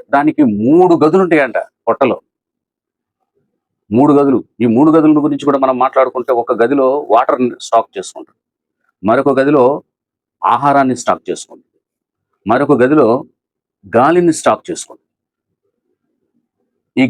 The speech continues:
గాలిని స్టాక్ చేసుకునేటటువంటి గదిలోకే యోనా వెళ్ళాడు. ఇటు నీళ్ల గదిలోకి వెళ్ళలేదు, ఆ,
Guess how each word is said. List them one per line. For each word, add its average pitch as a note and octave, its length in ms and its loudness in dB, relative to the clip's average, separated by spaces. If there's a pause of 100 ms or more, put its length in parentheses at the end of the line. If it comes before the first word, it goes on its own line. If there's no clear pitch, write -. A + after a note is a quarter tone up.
గాలిని F3+ 440 4
స్టాక్ D#3 440 -4
చేసుకునేటటువంటి C#3 840 -2 (120)
గదిలోకే D#3 440 2
యోనా C3 220 4
వెళ్ళాడు. G#2 360 -6 (240)
ఇటు A2 140 -2
నీళ్ల C3 260 2
గదిలోకి C#3+ 340 0
వెళ్ళలేదు, C3+ 460 -2 (720)
ఆ, A#2 100 2